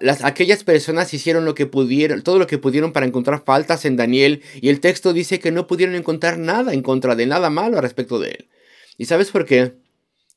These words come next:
Porque él era irreprensible. Y esa es una característica. ¿Alguna persona tiene licencia, permiso para hacer lo opuesto a irreprensible en la iglesia de Jesucristo? No, ninguna, nunca.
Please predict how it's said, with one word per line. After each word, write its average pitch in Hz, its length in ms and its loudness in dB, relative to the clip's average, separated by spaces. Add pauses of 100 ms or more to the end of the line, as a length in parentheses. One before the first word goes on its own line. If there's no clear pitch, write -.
(200)
Porque 123 360 0
él 123 120 2
era 127 200 2
irreprensible. 120 1080 -6 (720)
Y 135 180 2
esa 156 180 -2
es 151 140 -8
una 143 220 -4
característica. 117 1160 -2 (380)
¿Alguna 127 560 -2
persona 151 640 -4
tiene 143 320 0
licencia, 135 640 -2
permiso 135 720 0 (260)
para 117 200 0
hacer 147 280 -2
lo 160 140 0
opuesto 156 560 0
a 110 160 0
irreprensible 123 720 0
en 190 80 6
la 139 80 4
iglesia 143 320 0
de 202 80 -2
Jesucristo? 196 540 -2
No, 196 240 0
ninguna, 156 600 -2
nunca. 180 540 -4